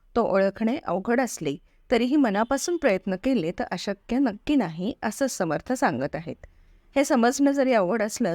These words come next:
तरी आत्ता फक्त नीट लक्ष देऊ नये. एक गोष्ट सांगते, ऐक. एकदा सगळ्या देवांची सभा भरली आणि एक महायज्ञ करू असा निर्णय या सभेत घेण्यात आला. हा यज्ञ पृथ्वीवर करावा आणि इंद्रदेवांच्या हस्ते करावा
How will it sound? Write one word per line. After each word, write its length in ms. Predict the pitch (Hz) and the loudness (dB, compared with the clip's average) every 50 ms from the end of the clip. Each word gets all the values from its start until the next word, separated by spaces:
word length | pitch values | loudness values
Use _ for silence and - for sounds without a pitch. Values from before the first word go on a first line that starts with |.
| 175 - | -2 -2
तरी 220 | 190 175 202 233 | -2 -2 0 0
आत्ता 260 | 226 196 - - 202 | -2 -2 -2 -2 -2
फक्त 320 | 202 - 208 - _ - 254 | -2 -2 -4 -6 _ -4 -2
नीट 340 | 269 262 254 262 269 - - | 0 0 0 -2 -2 -2 0
लक्ष 260 | 220 180 - - - | -2 -2 -2 -2 -6
देऊ 220 | 180 156 160 160 165 | -4 -2 -2 -2 -2
नये. 180 | 151 120 120 - _ _ _ _ _ _ _ _ _ _ _ _ _ | -2 -4 -4 -6 _ _ _ _ _ _ _ _ _ _ _ _ _
एक 120 | - 226 233 | -2 -2 0
गोष्ट 340 | 226 180 165 147 - - 185 | 2 0 -2 -2 -2 -2 -4
सांगते, 420 | 165 - 143 - - - - - - _ _ _ _ - | -2 -2 -4 -6 -6 -8 -10 -10 -12 _ _ _ _ -4
ऐक. 340 | 175 135 95 - _ _ - _ _ _ _ _ _ _ _ _ _ _ _ _ _ _ _ _ _ _ _ _ _ _ _ _ - | -4 -4 -4 -4 _ _ -20 _ _ _ _ _ _ _ _ _ _ _ _ _ _ _ _ _ _ _ _ _ _ _ _ _ -2
एकदा 440 | - 240 277 277 302 214 185 208 233 - - | 0 2 4 6 4 4 2 0 -4 -8 -8
सगळ्या 460 | - - 247 202 - 180 180 202 233 | -4 -2 -2 -2 -2 0 2 2 2
देवांची 460 | 262 277 220 170 175 185 190 - 247 | 2 2 0 0 -2 -2 -4 -4 -4
सभा 320 | 247 - 226 180 175 196 175 - | -2 2 0 0 0 0 -6 -6
भरली 320 | 196 - 185 202 202 175 | -6 -4 -2 -2 -2 -2
आणि 260 | - - 180 190 190 185 | -2 -2 -4 -2 -2 -2
एक 100 | 185 - - | -4 -4 -4
महायज्ञ 600 | 196 190 185 196 214 240 262 269 269 247 254 247 | -4 -4 -2 -2 -2 0 0 0 0 0 -2 -2
करू 340 | 240 - 214 240 190 151 147 _ _ _ _ _ _ - | 0 0 0 0 0 -2 -4 _ _ _ _ _ _ -2
असा 260 | - 208 - - 233 | -2 -2 0 2 2
निर्णय 400 | 240 247 220 170 170 180 202 247 | 2 2 2 0 -2 -2 -2 -2
या 160 | 262 262 226 196 | -2 -2 -2 -2
सभेत 300 | - 190 170 208 196 - - - | -4 -6 -4 -4 -4 -4 -4 -4
घेण्यात 320 | 240 208 170 127 123 - | -4 -4 -2 -4 -6 -6
आला. 160 | 131 113 - - - _ _ _ _ _ _ _ _ _ _ - | -8 -8 -8 -10 -14 _ _ _ _ _ _ _ _ _ _ 0
हा 120 | 247 254 | 2 2
यज्ञ 400 | 269 262 202 180 170 165 180 220 | 4 4 2 0 0 -2 -2 -2
पृथ्वीवर 560 | 247 - - 226 196 - - 202 202 196 196 | -2 -2 -4 -6 -4 -4 -4 -2 -2 -2 -4
करावा 480 | - - 196 190 226 294 285 202 143 120 175 _ _ _ _ _ - | -4 -2 -2 0 0 0 0 -2 -2 -6 -10 _ _ _ _ _ -4
आणि 220 | - 220 220 220 220 | -2 0 0 0 0
इंद्रदेवांच्या 800 | - 220 220 214 214 233 240 262 269 269 269 285 285 - 311 | 0 -2 -2 0 0 0 0 0 0 2 2 0 0 0 0
हस्ते 300 | 247 220 - - - 190 | -2 -2 -4 -4 -4 -4
करावा 460 | - - 226 233 233 202 175 214 214 | -2 -2 -2 -2 -2 -2 -4 -6 -8